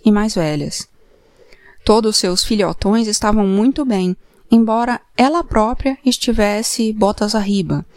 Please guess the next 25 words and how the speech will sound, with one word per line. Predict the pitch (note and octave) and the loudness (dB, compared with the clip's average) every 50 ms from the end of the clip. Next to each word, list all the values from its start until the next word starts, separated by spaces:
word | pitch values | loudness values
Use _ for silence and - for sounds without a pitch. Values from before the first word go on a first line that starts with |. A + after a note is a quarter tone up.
| - - - - - - - - | -20 -20 -20 -20 -20 -20 -20 -10
como | - - D#4 D#4+ E4+ D4+ - | 0 2 2 4 4 0 -2
que | - - B3+ B3 A#3 A3+ | -2 -2 -2 0 0 0
de | G#3 - A3 | 0 -2 -2
canelas | - B3 A#3 A3+ A3+ A3+ A3+ A3 A3 G#3 | -2 0 2 2 2 2 0 -2 -2 -2
esticadas. | G3 G3+ - - A3 - - F#3+ F#3+ - - - - - - - - - _ _ _ _ _ _ _ _ _ _ _ _ _ _ _ _ | -4 -4 -4 -4 -4 -4 -2 -4 -4 -4 -6 -6 -4 -4 -4 -4 -6 -10 _ _ _ _ _ _ _ _ _ _ _ _ _ _ _ _
Os | - G3 G3 | 0 2 2
lilazes | A#3 A#3 A3+ G#3 G3 F#3 F3+ G#3 A#3 A3+ G#3+ - E3 E3+ - - - - | 4 2 2 0 0 -2 -2 -2 -2 -2 -2 -2 -4 -4 -6 -10 -12 -8
se | - - - | -4 0 2
reproduzem | A3 A3+ G#3+ G#3+ - A#3 G#3+ G3+ F#3 F3+ G3 G3+ G#3 G#3 A3 - | 2 2 2 0 0 0 0 0 0 0 -2 0 0 0 0 0
por | - A3 G#3+ | 0 0 0
meio | G#3+ G3+ G3 G3+ G#3+ A3 A3 G#3 | 2 2 0 0 0 0 -2 -2
do | G3+ G#3+ G#3+ | -2 -4 -6
que | - - G3+ G#3+ | -4 -4 -2 -2
se | - A3+ A3 | 0 -2 0
chama | - - - G3+ F#3+ G3+ G#3+ G#3+ G#3 G#3 G#3 G#3 | 0 0 0 0 0 0 -2 -2 -2 -2 -2 -2
de | G3+ - G3 G3 G3 G3 F3+ - - - _ | -2 -2 -2 -2 -2 -2 -4 -4 -6 -10 _
sistema | - - - A3+ - - - - A3+ A3+ B3 B3+ B3+ B3 B3 A#3+ | -4 -2 0 0 0 -2 0 0 0 2 2 0 0 0 -2 -2
de | A#3 A#3 | -2 -2
rebentões, | A3 A#3+ A#3+ A#3+ B3 B3 A#3+ A#3 - - D#3+ D3 C3+ C3 C3 - - - - - _ _ _ _ _ _ _ _ _ _ - | 0 0 0 2 2 0 0 -2 -2 -2 -2 -2 -2 -2 -4 -4 -6 -8 -12 -16 _ _ _ _ _ _ _ _ _ _ -6
de | - - C4 | 2 4 4
modo | C4+ C4 C4+ C#4+ C4+ C4 | 4 4 0 -2 -2 -2
que | - C4 | -4 -4
cada | - - C4+ C#4+ C#4+ C#4 | -2 0 0 2 0 -2
pé | C4+ - A3 G#3 G#3+ G#3+ | -2 0 -2 -2 -2 -2
provém | - - - G#3+ G#3 G#3 G#3 G3+ F#3+ G3 G#3 A3 A#3 | -4 -2 -2 0 0 0 0 2 2 2 2 0 -2